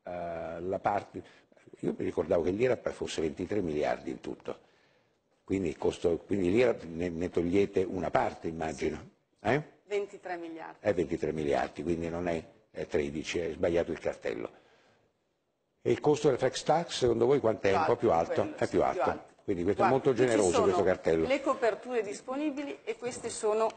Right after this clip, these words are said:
Speaker 2: l'impatto degli impegni
Speaker 1: Io,
Speaker 2: elettorali.
Speaker 1: di-, diciamo, da memoria una trentina di miliardi forse il costo
Speaker 2: Sì.
Speaker 1: del flat tax, va bene?
Speaker 2: Un po' di più.
Speaker 1: Benissimo. Allora, Movimento cinque Stelle, riduzione delle aliquote irpef, niente tasse per redditi fino a diecimila euro, riduzione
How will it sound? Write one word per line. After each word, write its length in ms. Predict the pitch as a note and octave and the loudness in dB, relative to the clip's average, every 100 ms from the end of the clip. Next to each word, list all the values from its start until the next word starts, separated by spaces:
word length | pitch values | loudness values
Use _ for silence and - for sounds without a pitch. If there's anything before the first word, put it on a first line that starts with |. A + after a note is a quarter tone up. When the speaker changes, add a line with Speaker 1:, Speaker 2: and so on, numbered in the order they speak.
| - - - | -10 -20 -8
Speaker 2:
l'impatto 520 | A#3 A3 A3+ A3+ A#3 | -6 0 2 2 2
degli 180 | G#3 G#3 | 2 4
impegni 320 | G3 G3+ F#3+ | 2 2 2
Speaker 1:
Io, 40 | |
Speaker 2:
elettorali. 520 | F#3 F3 A2 - E2 F2 A2+ | 2 2 2 4 4 4 2
Speaker 1:
di-, 60 | |
diciamo, 480 | G#2+ A2+ C3 C3 G#2 | 0 2 2 4 4
da 80 | G#2+ | 4
memoria 420 | A2 A#2 A#2 A2+ | 4 4 4 4
una 200 | G#2+ G2+ | 4 2
trentina 400 | G2 G2 G2 G#2+ | 2 2 4 2
di 60 | G2 | 4
miliardi 500 | F#2 E2+ D2+ D2+ D2+ | 4 4 2 0 -4
forse 340 | F2 D#2 - | -2 -2 -2
il 60 | D2+ | -2
costo 160 | E2 | 0
Speaker 2:
Sì. 60 | - | 0
Speaker 1:
del 100 | D#2 | 0
flat 180 | E2+ D2+ | 0 -2
tax, 400 | C#2 - - - | -4 -6 -12 -16
va 80 | F2 | -2
bene? 220 | G#2+ A2+ | 0 0
Speaker 2:
Un 120 | A#2 | -4
po' 80 | F#3+ | -12
di 80 | F#3 | -8
più. 80 | E2+ | -8
Speaker 1:
Benissimo. 320 | - - - _ _ _ _ _ - | -8 -12 -20 _ _ _ _ _ 0
Allora, 400 | E3+ C#3+ - - - | 2 2 0 -4 0
Movimento 360 | D3 F3 E3+ | 4 4 2
cinque 300 | C3 D3+ D3+ | 2 2 2
Stelle, 540 | C3+ B2 G#2+ G#2+ A2+ - | 2 4 4 4 0 0
riduzione 720 | B2+ D3+ E3 - F3+ F#3 D#3+ | 2 4 2 2 4 4 4
delle 140 | C#3 B2 | 4 4
aliquote 400 | B2 - A2 F2+ | 2 0 0 2
irpef, 760 | F2 F2 - F#3 D#3+ - - - - _ _ | 2 0 0 0 0 -2 -2 -4 -20 _ _
niente 560 | C#3 D#3 F3+ F#3 D3+ C#3 | 4 6 6 4 2 2
tasse 420 | B2+ G#2+ - B2 | 2 2 0 0
per 180 | A2+ G2+ | 2 4
redditi 600 | A2+ A2 E2+ F2 E2 E2 | 4 4 2 -4 -2 -2
fino 220 | G#2+ F#2+ | -2 -2
a 40 | E2 | 0
diecimila 500 | F2+ - F2 D#2+ D#2 | -2 -2 -4 -2 2
euro, 360 | E2+ A#2 D3+ | 2 2 2
riduzione 880 | C#3+ F#3 C#3+ - A#2+ A2+ A2 A2+ | 2 2 0 0 2 4 4 0